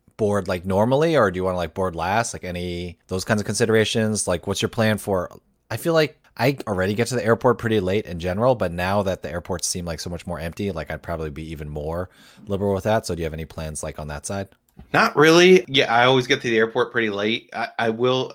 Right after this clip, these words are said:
Speaker 2: I will say normally, like, I park at the North Terminal in Detroit, and then i-, if, if you're flying Delta, you have to go to the McNamara Terminal, so you have to take a little bus, um, to go back and forth. But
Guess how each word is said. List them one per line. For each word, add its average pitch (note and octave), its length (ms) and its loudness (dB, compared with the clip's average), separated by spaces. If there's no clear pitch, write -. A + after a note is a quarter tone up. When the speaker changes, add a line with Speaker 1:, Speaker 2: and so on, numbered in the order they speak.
Speaker 2:
I A2 60 -6
will A#2+ 160 2
say A#2+ 140 -2
normally, C3 300 2
like, A#2 180 4
I G2+ 80 4
park A2+ 380 2
at G2 260 2
the G2 300 -2
North G#2 340 0
Terminal G#2 380 0
in G2 80 -6
Detroit, G2 600 0
and G2+ 140 -4
then G2 280 -2
i-, - 100 -12
if, A2+ 120 -6
if A2+ 120 2
you're A2 80 -2
flying A2 260 2
Delta, G2+ 240 2
you G#2 60 4
have - 80 -4
to G2+ 40 -10
go G2+ 80 2
to F#2 60 0
the G2+ 60 0
McNamara F#2+ 520 0
Terminal, F2+ 360 -2
so - 120 -4
you G2+ 60 4
have F#2+ 80 -2
to G2+ 80 -8
take G#2+ 180 -2
a G#2+ 40 -2
little F#2+ 180 0
bus, F#2+ 460 0
um, F#2+ 200 4
to G2+ 100 -6
go G#2 100 2
back G2+ 160 4
and G2 140 -8
forth. G#2+ 300 2
But F#2+ 220 0